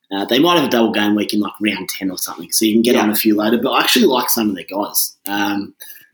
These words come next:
Speaker 1: so the first one, we've men-, mentioned Ollie Davies. If he's batting at three, then he'll definitely be my side, just on a bench, uh, taking that loophole when I can.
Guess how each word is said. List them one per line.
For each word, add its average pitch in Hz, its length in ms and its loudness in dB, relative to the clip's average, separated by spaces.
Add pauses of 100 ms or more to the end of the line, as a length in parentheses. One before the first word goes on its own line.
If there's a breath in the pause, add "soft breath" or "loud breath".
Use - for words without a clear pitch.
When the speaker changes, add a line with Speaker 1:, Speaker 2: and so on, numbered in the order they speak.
Speaker 1:
so 113 680 4
the - 80 -4
first 151 340 4
one, 113 120 4
we've 107 100 2
men-, 120 420 -2
mentioned 113 320 2
Ollie 95 220 0
Davies. 98 440 2
If 101 100 -2
he's 117 200 4
batting 90 260 -2
at - 120 -6
three, 104 400 4
then 101 140 2
he'll 95 140 -2
definitely 98 380 0
be 92 160 -6
my 90 120 -8
side, 92 440 0
just - 180 0
on 98 120 -4
a 90 100 -10
bench, 95 500 2
uh, 90 360 -4
taking 101 380 -2
that 90 200 -4
loophole 98 400 2
when 101 120 0
I 95 140 -6
can. 117 340 2